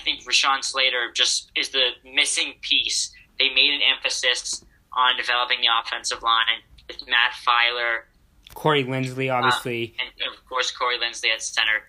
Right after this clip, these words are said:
Speaker 1: And then to get that tackle to really, you know, he can play anywhere in the line, but I think they've solidified the interior. Now you solidify the tackle spot with Rashawn Slater out of Northwestern.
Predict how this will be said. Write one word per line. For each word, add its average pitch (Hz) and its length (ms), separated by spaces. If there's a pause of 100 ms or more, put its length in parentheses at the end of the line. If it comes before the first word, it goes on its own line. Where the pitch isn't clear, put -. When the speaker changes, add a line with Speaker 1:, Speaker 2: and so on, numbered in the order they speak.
(140)
Speaker 1:
And 120 120
then 120 320
to 127 80
get 123 240
that 123 300
tackle 113 680 (360)
to 131 100
really, 117 480
you 151 100
know, 127 60
he 127 100
can 175 160
play 190 140 (100)
anywhere 170 240
in 127 80
the 120 80
line, 110 460
but 110 160 (440)
I 131 120
think 143 340
they've 135 160
solidified 143 560
the 131 100
interior. 127 460 (100)
Now 123 280
you 127 60
solidify 120 520
the 117 60
tackle 113 400
spot 110 340 (400)
with 113 100
Rashawn 117 400
Slater 113 280
out 110 160
of 107 60
Northwestern. 107 640